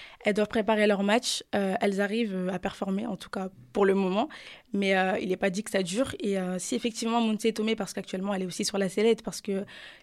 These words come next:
les joueuses, euh, en demandent plus, justement. Si elle part, ça va encore créer, euh, des changements, ça va tout chambouler, il faudra se réadapter, et cetera.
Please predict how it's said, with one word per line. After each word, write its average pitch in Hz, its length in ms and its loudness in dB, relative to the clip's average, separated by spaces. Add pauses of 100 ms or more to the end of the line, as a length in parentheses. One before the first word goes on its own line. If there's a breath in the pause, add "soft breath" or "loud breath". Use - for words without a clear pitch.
les 196 80 4
joueuses, 190 340 0
euh, 185 200 2
en 190 120 0
demandent 185 300 -2
plus, 262 100 -2
justement. 202 500 -2 (560)
Si - 160 -4
elle 196 140 4
part, 214 240 2
ça 202 120 0
va 185 80 -2
encore 185 280 -4
créer, 196 340 -2
euh, 185 200 -4
des 185 120 -2
changements, 196 500 0
ça 202 120 -6
va 180 160 -4
tout - 120 -6
chambouler, 196 420 -4
il 233 60 0
faudra - 240 -4
se - 100 -10
réadapter, 196 400 -2
et - 40 -4
cetera. 202 420 -2